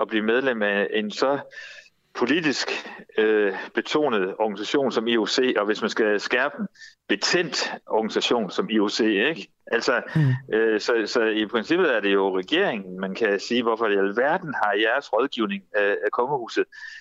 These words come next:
Speaker 1: øh, fuldstændig fejlet på det her pågældende tidspunkt?" Øh, det synes jeg faktisk er, er, er rimelig problematisk.
Speaker 2: Mm.
Speaker 1: Øh, og så, øh,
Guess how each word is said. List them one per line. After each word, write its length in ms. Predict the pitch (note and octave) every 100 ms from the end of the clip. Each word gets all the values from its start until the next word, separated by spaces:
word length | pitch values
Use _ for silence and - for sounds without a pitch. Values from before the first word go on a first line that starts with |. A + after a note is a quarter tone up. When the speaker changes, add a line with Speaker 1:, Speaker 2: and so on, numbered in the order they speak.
| - - -
Speaker 1:
øh, 260 | G#2+ G#2 - -
fuldstændig 480 | D3+ F3+ - G#2+ F#2+
fejlet 340 | - A2+ D#3+ C#3
på 80 |
det 120 | G#2+ A#2+
her 140 | A2+
pågældende 460 | - A#2 A#2+ F#2+ D#2+
tidspunkt?" 520 | C3 C#3 A2 F#2 E2 - - - - -
Øh, 280 | G#2+ G#2 G2
det 100 | C3
synes 180 | D#3 C#3
jeg 80 | G#2
faktisk 340 | A2+ B2 -
er, 100 | G2 E2+ -
er, 140 | F2 - - G2+
er 120 | G2 F#2+ F#2+ - _ -
rimelig 320 | F3 F#3 G2 -
problematisk. 680 | - F#2+ F#2+ G#2 F#2 - -
Speaker 2:
Mm. 540 | D#3+ B2+ - - -
Speaker 1:
Øh, 180 | G2+ G#2+
og 120 | A#2 A2
så, 120 | C#3+
øh, 440 | C#3 B2+ A#2+ G#2